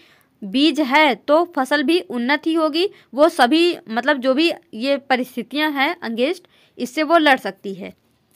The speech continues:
फिर फ्रेंड्स नेक्स्ट हमारा परिपक्वन काल में परिवर्तन। परिपक्वन काल में परिवर्तन का क्या मतलब होता है? फ्रेंड्स, जब से हम फसल को उगाने से लेकर कटाई तक कम से कम समय लगना आर्थिक दृष्टि से अच्छा है।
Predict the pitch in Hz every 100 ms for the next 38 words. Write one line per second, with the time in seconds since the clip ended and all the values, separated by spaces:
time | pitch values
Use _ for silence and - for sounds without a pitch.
0 | _ _ _ - 339 330 349 359 285 302
1 | 349 311 302 339 339 285 277 277 269 -
2 | 330 339 - 262 294 302 330 320 254 262
3 | 262 262 180 - _ _ _ _ _ _
4 | _ _ _ _ _ _ _ _ _ _
5 | _ _ _ _ _ _ _ _ _ 269
6 | 269 285 - 349 349 311 311 311 330 285
7 | 277 254 311 320 320 294 240 214 202 214
8 | 208 185 _ _ _ 330 427 349 277 -
9 | 349 359 359 285 311 330 339 349 349 -
10 | 254 254 254 294 320 294 311 330 311 262
11 | 240 285 320 320 262 254 311 302 311 262
12 | 247 277 233 254 294 - 226 226 311 247
13 | 220 226 208 - - 302 - 320 233 180